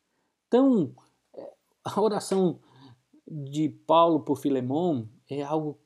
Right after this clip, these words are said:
profundo. Ele pede que essa comunhão seja alimentada pela fé e seja eficaz n-, na visão que Filemão deve ter de todo o bem que ele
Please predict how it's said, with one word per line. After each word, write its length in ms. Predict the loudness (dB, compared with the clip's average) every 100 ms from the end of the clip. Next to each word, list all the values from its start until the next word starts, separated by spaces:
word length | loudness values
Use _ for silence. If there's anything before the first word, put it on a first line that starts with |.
| _
profundo. 720 | 0 0 0 -8 -8 -8 -10 -16 _ _ _ _ _ _ -8
Ele 140 | -6
pede 340 | -2 0 0 0
que 140 | -6
essa 160 | -6 -8
comunhão 920 | -8 -6 -6 -4 -2 0 -2 -4 -8 _ _ _ _ _ -20 -20 -20 _ -16
seja 540 | -4 -2 0 -2 -6 _ _ -8
alimentada 640 | -4 -2 -4 -2 -4 -4
pela 280 | -8 -10 -10
fé 580 | -14 -4 -2 -2 -4 -8 _ _ -14
e 100 | -14
seja 380 | -6 -6 -2 -4
eficaz 840 | -6 -12 -14 -6 -2 -2 -2 -10 _ _ _ -12
n-, 500 | -8 -8 -8 -10 -6
na 140 | -6
visão 380 | -6 -6 -2 -4
que 160 | -4
Filemão 420 | -10 -2 -2 -2 -2
deve 280 | -2 -2
ter 400 | -6 2 2 2 -4 _ -10
de 120 | -10
todo 340 | -4 -2 4 4
o 40 |
bem 360 | 4 4 4 0
que 440 | -4 -4 -4 -6 _ _ _ _ _ _ _ -2
ele 380 | 0 2 0